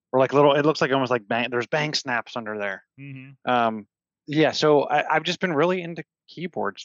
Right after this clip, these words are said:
Speaker 1: lately. Um, all different sizes. Um, some have number pads, some don't. Um, some are sixty percent, sixty-five percent. There's all kinds of craziness when you get into your keyboards. Um,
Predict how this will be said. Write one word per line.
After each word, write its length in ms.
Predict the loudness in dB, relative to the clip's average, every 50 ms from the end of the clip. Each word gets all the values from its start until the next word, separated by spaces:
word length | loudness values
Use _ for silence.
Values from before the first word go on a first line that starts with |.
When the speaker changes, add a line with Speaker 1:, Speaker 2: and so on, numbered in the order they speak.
| -8
Speaker 1:
lately. 460 | -8 -6 -6 -8 -10 -12 -14 -14 _ _ _ _ _ _ _ _ _ 0
Um, 180 | 0 0 2
all 200 | 2 2 2 4
different 320 | 2 2 0 0 -2 -4 -2
sizes. 680 | -2 0 0 0 0 -2 -2 -4 -4 -4 -6 -10 -10 -12 _ _ _ _ _ -10
Um, 460 | -6 -4 -4 -4 -4 -6 -10 -16 -18 _ _ _
some 240 | -12 -8 -6 -4 -2
have 260 | -2 -2 -2 -4 -6 _ _ _ _ _
number 180 | -10 -10 -8 -8
pads, 380 | -6 -4 -4 -4 -4 -6 -10
some 220 | -12 -14 -10 -4 -2
don't. 260 | 0 0 -2 -2 -6 _ _ _ _ _ _ _ _ _ _ _ _ _ _ -6
Um, 380 | -2 -2 -2 -2 -2 -6 -8
some 320 | -12 -12 -10 -8 -8 -8 -6
are 240 | -6 -4 -4 -4
sixty 320 | -4 -6 -8 -8 -12 -14 _ _
percent, 320 | -12 -8 -8 -8 -8 -8
sixty-five 480 | -10 -16 -20 -12 -6 -4 -2 -2 -2 -4
percent. 400 | -8 -10 -6 -4 -4 -4 -6 -10 _ _ _ _ _ _ _ _
There's 160 | 0 0 0 2
all 260 | 2 2 2 2 2 2
kinds 260 | 0 -2 -4 -4 -4
of 80 | -4
craziness 500 | -2 -2 -2 0 -2 -2 -6 -6 -8 -10
when 120 | -10 -6 -6
you 100 | -4 -2
get 140 | -4 -4 -4
into 180 | -6 -6 -6
your 140 | -6 -6 -6
keyboards. 680 | -6 -6 -6 -6 -4 -2 -2 -2 -4 -6 -8 -12 -10 -6
Um, 400 | -4 -4 -4 -4 -4 -8 -12 -18